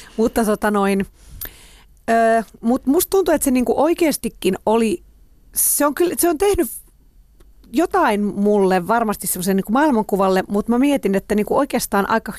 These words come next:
hyvää. Mä oon ite kokenut sen kuitenkin semmoisena tietynlaisena niinku rikkautena, että tulee sellainen olo, että voi tehdä asiaa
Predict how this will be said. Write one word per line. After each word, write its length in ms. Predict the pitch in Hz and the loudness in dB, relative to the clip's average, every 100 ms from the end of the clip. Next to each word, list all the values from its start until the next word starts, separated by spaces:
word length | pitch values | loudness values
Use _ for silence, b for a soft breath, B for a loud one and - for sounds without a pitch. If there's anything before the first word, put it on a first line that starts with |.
| 302 | 0
hyvää. 340 | 262 - - | 0 0 -4
Mä 80 | 185 | -4
oon 100 | 208 | -4
ite 160 | 277 285 | -2 -2
kokenut 360 | - 233 196 | -2 0 0
sen 140 | - - | -4 -2
kuitenkin 340 | 311 247 - | 0 0 -2
semmoisena 260 | 196 185 180 | -2 -2 0
tietynlaisena 600 | 220 208 170 214 180 170 | 0 0 -2 -4 -4 -2
niinku 340 | 165 165 180 B B B B - | -2 0 0 B B B B -6
rikkautena, 800 | 226 262 - 190 180 175 180 180 - | -2 -2 -2 -2 0 0 -2 -2 -2
että 280 | 220 - 202 | -4 -4 -6
tulee 320 | - 220 196 | 0 2 2
sellainen 320 | 202 196 190 | 0 0 0
olo, 160 | 240 254 | 2 2
että 180 | 185 - - | 0 -6 -2
voi 160 | 226 220 | 0 2
tehdä 280 | 269 262 - | 2 0 0
asiaa 640 | 233 247 214 190 175 175 | -2 -2 0 2 2 2